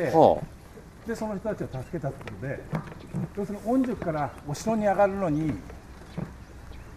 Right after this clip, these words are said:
Speaker 1: メキシコ人が通ったからメキシコ通り
Speaker 2: なる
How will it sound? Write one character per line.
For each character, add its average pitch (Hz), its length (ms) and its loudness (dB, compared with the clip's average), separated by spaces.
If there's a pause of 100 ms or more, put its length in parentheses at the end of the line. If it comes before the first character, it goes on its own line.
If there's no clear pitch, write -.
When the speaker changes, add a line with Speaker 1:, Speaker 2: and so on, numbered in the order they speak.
Speaker 1:
メ 156 100 -2
キ 190 120 -6
シ - 80 -8
コ 196 100 -6
人 190 320 -6
が 175 100 2
通 131 80 -4
っ 139 100 0
た - 160 4
か 117 100 2
ら 117 100 2
メ 110 140 0
キ 127 140 -4
シ - 80 -6
コ 127 100 -2
通 123 100 0
り 139 160 4 (600)
Speaker 2:
な 92 340 0
る 151 140 4